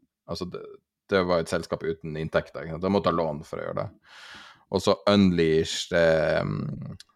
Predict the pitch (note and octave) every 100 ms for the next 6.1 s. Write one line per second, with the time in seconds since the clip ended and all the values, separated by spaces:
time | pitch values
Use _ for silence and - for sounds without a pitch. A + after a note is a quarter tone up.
0 | _ - F#2 F2+ F2+ - D#2+ - D#2 D#2+
1 | - E2+ D#2+ D#2+ - - G#1 G2+ G#2 G2
2 | F#2+ E2+ G#2 A#2 A#2 A2 A2+ - G2 -
3 | F#2 E2 F#2 F#2 G2 F#2+ G2 G#2 G#2 G#2
4 | - C3 B2 G#2+ D#2+ E2 E2+ E2 E2 F2
5 | F2+ - - A2+ F#2 - D#2+ - E2+ -